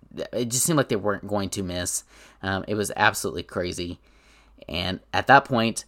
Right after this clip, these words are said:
um, Dallas led eighty-eight to seventy-seven heading into the fourth quarter. And they just had an answer for every O K C run, especially in the third. So fourth quarter, Thunder had the highest net rating and defensive rating,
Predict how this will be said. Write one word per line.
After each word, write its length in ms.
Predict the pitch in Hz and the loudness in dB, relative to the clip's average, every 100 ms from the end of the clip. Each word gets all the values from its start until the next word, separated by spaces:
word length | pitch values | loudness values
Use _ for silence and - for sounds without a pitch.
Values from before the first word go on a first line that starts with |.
| - - - | -18 -20 -10
um, 440 | 87 92 85 85 - - - _ _ _ _ _ _ _ _ _ _ _ - | -4 -2 -2 -6 -12 -20 -20 _ _ _ _ _ _ _ _ _ _ _ -2
Dallas 460 | - 110 117 - - | 6 8 8 2 0
led 260 | 92 98 - - | 0 0 -2 0
eighty-eight 400 | 120 117 113 - | 2 2 0 -2
to 100 | 98 | -4
seventy-seven 580 | - 104 98 95 90 92 | -2 -2 -2 -4 -4 -4
heading 280 | 104 101 95 | -4 -4 -4
into 180 | 92 | -6
the 80 | 90 | -10
fourth 240 | - - - | -10 -12 -8
quarter. 420 | 90 85 80 - _ - _ _ _ - _ - | -4 -2 -2 -6 _ -20 _ _ _ -20 _ -6
And 440 | 90 87 90 87 _ _ - | -4 -4 -6 -8 _ _ 2
they 120 | 127 | 2
just 100 | 123 | 4
had 140 | 156 | 2
an 100 | 143 | 2
answer 320 | 110 143 - 139 | -2 -2 -2 -2
for 120 | 104 | -4
every 220 | 104 104 | -2 -4
O 60 | 98 | -4
K 160 | 117 | -4
C 180 | - 98 | -6 -6
run, 300 | 98 87 85 - - | -6 -6 -8 -16 -16
especially 380 | - 117 - 101 | -10 -8 -6 -4
in 80 | 92 | -6
the 60 | |
third. 300 | - 85 82 135 - - - - | -6 -6 -8 -16 -20 -20 -20 -12
So 260 | - 92 87 | -2 -2 0
fourth 260 | 120 120 | -2 -2
quarter, 460 | - 117 113 107 - - _ _ _ _ _ _ - | 2 4 6 4 -2 -20 _ _ _ _ _ _ -4
Thunder 240 | 113 107 | 0 2
had 240 | 107 104 104 | 4 4 2
the 160 | 92 | -6
highest 500 | - - 160 156 151 | -8 2 6 6 4
net 180 | 143 - | 0 0
rating 520 | 107 113 113 110 117 - | -4 -2 -2 -2 -6 -8
and 240 | 87 87 | -8 -4
defensive 380 | 117 113 123 120 | -4 -4 -4 0
rating, 360 | 104 98 98 | 0 0 -2